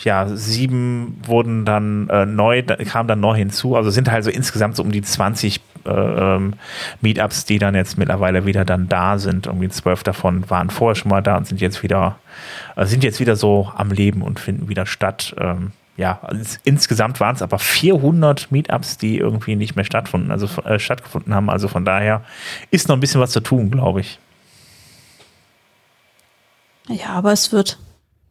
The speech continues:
Speaker 1: Ja, ja, so Stück für Stück. Also ich hab jetzt also bei uns auch so ein bisschen das Gefühl, wir machen jetzt das Kölner und das Bonner Meetup halt eben mit irgendwie und, äh, ja, Udo, ich würd sagen, also ist,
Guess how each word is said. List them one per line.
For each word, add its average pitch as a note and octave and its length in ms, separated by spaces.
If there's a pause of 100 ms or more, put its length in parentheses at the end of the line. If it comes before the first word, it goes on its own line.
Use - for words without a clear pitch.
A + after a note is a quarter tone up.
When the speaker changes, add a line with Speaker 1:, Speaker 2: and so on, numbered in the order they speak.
(1040)
Speaker 1:
Ja, A#2+ 100
ja, A#2 220
so A2 100
Stück - 240
für G#2+ 140
Stück. G#2+ 240
Also G#2 160
ich A2 160
hab B2 160
jetzt A#2+ 240
also A2+ 420
bei A2 80
uns C#3 360
auch A#2+ 160
so A#2+ 100
ein A#2+ 80
bisschen - 160
das A2+ 160
Gefühl, B2 320
wir B2+ 80
machen A2+ 220
jetzt G#2+ 200
das - 340
Kölner B2+ 360
und A2 100
das G#2+ 140
Bonner C#3 260
Meetup C3 380
halt A#2 140
eben A2+ 200
mit A2+ 280
irgendwie G#2+ 480
und, G#2 440
äh, G2+ 600 (120)
ja, G#2 260
Udo, G2 480
ich F#2+ 140
würd G#2 120
sagen, G#2 380
also G#2 180
ist, - 340